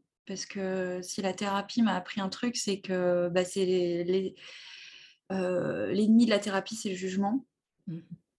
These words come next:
Speaker 1: et que, et qu'il y a pas, heu, qu'il faut, qu'il faut traiter, heu, ce qui va pas, mais que les symptômes ou les conséquences, heu, ne sont que des, heu, que sont des,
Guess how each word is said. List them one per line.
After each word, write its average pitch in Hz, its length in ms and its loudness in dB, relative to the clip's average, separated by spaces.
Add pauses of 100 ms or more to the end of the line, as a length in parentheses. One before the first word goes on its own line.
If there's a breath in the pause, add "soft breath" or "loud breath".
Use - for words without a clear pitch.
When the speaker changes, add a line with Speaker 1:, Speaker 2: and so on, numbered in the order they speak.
(200)
Speaker 1:
et 185 200 4
que, 185 1120 0 (280)
et 180 100 -6
qu'il - 160 -2
y - 20 6
a 180 60 2
pas, 214 480 6
heu, 185 220 2 (120)
qu'il - 160 -12
faut, 196 260 0
qu'il - 180 -8
faut - 240 0 (360)
traiter, 254 560 4
heu, 196 160 0
ce - 140 -8
qui - 160 -6
va 196 140 4
pas, 254 280 6
mais 190 220 2
que 180 580 0
les 190 160 0
symptômes 220 800 0
ou 214 60 0
les 190 140 0
conséquences, 202 840 -4
heu, 180 320 2
ne 180 140 -4
sont 196 220 -8
que 190 140 -4
des, 170 440 0 (920 loud breath)
heu, 180 260 2
que 190 120 -6
sont 196 220 -2
des, 170 200 -2